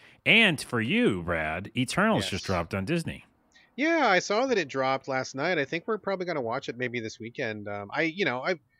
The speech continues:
Speaker 2: I've heard lots of mixed reviews. Some people saying it's, you know, kinda boring, too long. Some people saying it was pretty good, just not the usual Dis-, or, uh, Marvel movie.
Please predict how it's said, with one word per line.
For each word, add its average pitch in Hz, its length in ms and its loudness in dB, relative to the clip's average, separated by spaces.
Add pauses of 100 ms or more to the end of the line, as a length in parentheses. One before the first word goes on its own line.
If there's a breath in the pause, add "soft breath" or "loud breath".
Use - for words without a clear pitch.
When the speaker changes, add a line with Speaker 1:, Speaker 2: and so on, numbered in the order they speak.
(240)
Speaker 2:
I've 175 100 2
heard 247 180 6
lots 214 300 4
of 185 80 0
mixed 185 260 0
reviews. 151 640 0
Some 151 220 -4
people 156 240 -4
saying 151 340 -2
it's, - 220 -6
you 156 80 -4
know, 135 220 0
kinda 143 180 -2
boring, 139 480 2
too 147 140 -6
long. 131 480 -2
Some 131 160 -6
people 127 160 -6
saying 135 240 0
it 131 40 -4
was 139 100 -6
pretty 135 220 -4
good, 131 380 2
just 120 160 -8
not 120 200 -4
the 120 80 -6
usual 120 300 -4
Dis-, 120 320 -4
or, 107 280 -4
uh, 104 180 -8
Marvel 123 260 2
movie. 117 440 -2